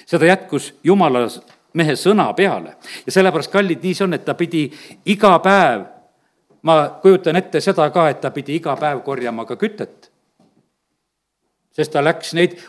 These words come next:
oksi korjama. Ta tegi kõike seda iga päev.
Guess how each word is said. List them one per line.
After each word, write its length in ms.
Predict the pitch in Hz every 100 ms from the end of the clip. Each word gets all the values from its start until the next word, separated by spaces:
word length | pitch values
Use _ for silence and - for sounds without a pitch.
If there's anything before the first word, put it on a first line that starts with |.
| -
oksi 340 | 208 214 220
korjama. 460 | 165 156 120 104 98 - -
Ta 100 | 165
tegi 240 | 185 170 175
kõike 440 | 226 269 - - 151
seda 220 | 190 170
iga 240 | 190 190 143
päev. 340 | 196 220 110